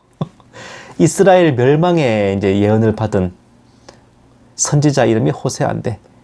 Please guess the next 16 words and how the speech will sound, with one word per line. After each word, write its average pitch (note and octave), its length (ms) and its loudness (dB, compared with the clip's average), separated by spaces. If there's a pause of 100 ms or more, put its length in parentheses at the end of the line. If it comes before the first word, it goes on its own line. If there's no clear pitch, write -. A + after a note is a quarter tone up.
(340)
그 - 140 0
이스라엘의 E3+ 600 0
마지막 C3 480 -2
왕도 B2 600 -4
이름이 C#3 280 2
호세아였다는 G#2+ 760 -4
거. - 100 -4
오, G2+ 340 -6
이것도 A#2+ 360 -4
나름 G2 260 -2 (400)
하나님께서 A#2 460 -2
라임을 A2+ 320 0
맞추신 G#2 360 -6
건가 G#2+ 200 -2
싶어요. F#2 400 -2 (1600)
결국 D3 420 0